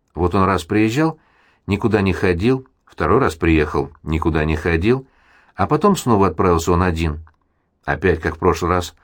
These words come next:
утром вышел, обещал вечером вернуться. Вечером его нет. Прежде такого не бывало. Что делать, никто не знает. Побегали по Болясной, поспрашивали, а толку что? И утром его тоже нет.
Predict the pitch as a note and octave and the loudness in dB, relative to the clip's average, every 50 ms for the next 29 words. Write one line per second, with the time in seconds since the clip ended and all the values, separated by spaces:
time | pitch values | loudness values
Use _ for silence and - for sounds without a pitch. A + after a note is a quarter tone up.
0 | _ _ _ _ _ _ - A#2+ A#2 G#2+ - F#2 F#2 F#2+ A2 E3 G3+ - - - | _ _ _ _ _ _ -2 0 0 0 2 0 0 2 4 4 2 2 0 -2
1 | D2 C#2+ - - _ _ _ - D#2 D#2 G#2+ G#2+ - - F3+ E3+ C3 D3+ D3+ - | -4 -4 -6 -14 _ _ _ -4 -2 0 0 -2 0 0 2 2 2 0 0 -2
2 | D3 C#3+ C3 G#2 F2+ D#2+ D#2+ D#2 D#2 D#2+ - E2+ D2+ D#2 - _ _ _ _ _ | -2 0 0 2 2 2 2 0 0 -2 -4 -6 -6 -6 -10 _ _ _ _ _
3 | _ _ - B1+ C2 C#2 - C#3+ - - F2+ E2 E2 F2+ F2+ F#2 G#2+ A#2 C#3+ E3 | _ _ -12 -8 -4 -4 -2 -4 -4 -2 -2 0 0 2 2 2 2 0 0 -2
4 | D#3 - - _ _ _ _ _ _ _ _ _ - C#2+ D#2 E2 D#2+ E2+ F2 E2 | -4 -6 -10 _ _ _ _ _ _ _ _ _ -4 -2 0 0 0 0 -2 -4
5 | G2+ E2+ F#2+ G#2+ G#2+ A2+ A#2+ C3 C3 D3+ F3 F3+ G3 G3 E3+ G#2 D2 D#2 - _ | -4 -2 0 0 2 2 0 0 0 2 2 4 4 2 2 0 -2 -4 -10 _
6 | _ _ _ _ _ - - - F#2+ F#2 E2 D#2 G#2+ C3+ C#3 G2 D2+ D2 C#2+ - | _ _ _ _ _ -18 -6 0 0 0 2 4 2 2 2 0 -2 -6 -4 -2
7 | - D#2+ D#2 D#2+ D#2 D2+ D2+ E2+ F#2+ A#2 C3 B2+ C3 - _ _ _ _ _ _ | -2 0 0 0 0 -2 -2 -2 -2 -2 -2 -4 -6 -12 _ _ _ _ _ _
8 | _ _ _ _ - D#2+ - E2+ G#2+ C#3+ C3 G#2 E2+ E2 D#2+ - F2+ D#2+ E2 F2+ | _ _ _ _ -4 -4 -2 0 2 2 2 2 2 2 2 0 2 2 2 2
9 | F#2 A2+ C3 C3+ C3 - C3+ C3 B2 - _ _ _ _ _ _ - A2+ A2+ - | 2 2 0 -2 -2 -4 -4 -6 -6 -8 _ _ _ _ _ _ -4 -2 -2 -2
10 | - - G#2+ A2 A#2 A#2+ A2+ - - A#2+ A#2 A2+ A#2 A2+ A2 - _ _ _ _ | -2 -2 0 0 0 0 -2 -2 -2 -2 0 0 -2 -4 -6 -12 _ _ _ _
11 | - - E2 D#2+ - G2+ E2 D#2 - E2+ - - - D#2+ C2+ - - _ _ _ | -6 -6 -4 0 2 0 2 2 0 -2 -2 -2 -2 -4 -4 -4 -8 _ _ _
12 | _ _ _ _ _ _ D#2+ F#2+ B2 D#3+ F3 F3+ E3+ F3 E3 C#3+ - _ _ _ | _ _ _ _ _ _ 0 2 2 2 2 2 2 2 0 -2 -6 _ _ _
13 | _ - B2+ F3 G3 G3 - G2 F2 E2 F2 D#2 D#2+ D#2+ D2 - - | _ -2 0 0 0 2 2 2 2 2 0 0 0 0 -2 -2 -6